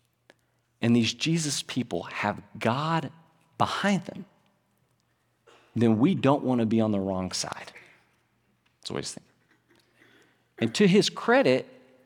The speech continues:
he's thinking that because he's a Bible man. He's thinking about all these stories from the Old Testament who, of people who got on the wrong side of God, and what happens to them? It doesn't go well. I mean, l-,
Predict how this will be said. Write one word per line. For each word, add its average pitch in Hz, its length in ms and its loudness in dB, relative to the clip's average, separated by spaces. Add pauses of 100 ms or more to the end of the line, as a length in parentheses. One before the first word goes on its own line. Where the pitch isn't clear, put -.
(400)
he's 160 240 0
thinking 185 320 2
that 170 160 2
because 170 280 0
he's 196 140 0
a 196 60 4
Bible 185 340 6
man. 240 380 -4 (960)
He's - 260 0
thinking 190 240 2
about 156 200 8
all 170 100 6
these 180 180 2
stories 202 400 2
from 135 160 2
the 135 80 6
Old 139 160 4
Testament 135 540 -2
who, 120 240 -4
of 110 180 -2
people 165 280 -2
who 113 140 0
got 127 240 4
on 123 200 0 (300)
the 110 120 4
wrong 127 340 6
side 170 240 0
of 165 120 -8
God, 196 300 2
and 156 100 0
what 185 140 2
happens 226 360 0
to 123 100 0
them? 85 360 0
It 226 100 2
doesn't 269 280 6
go 254 160 8
well. 294 460 6 (1120)
I 190 60 -6
mean, 151 200 4
l-, 160 140 2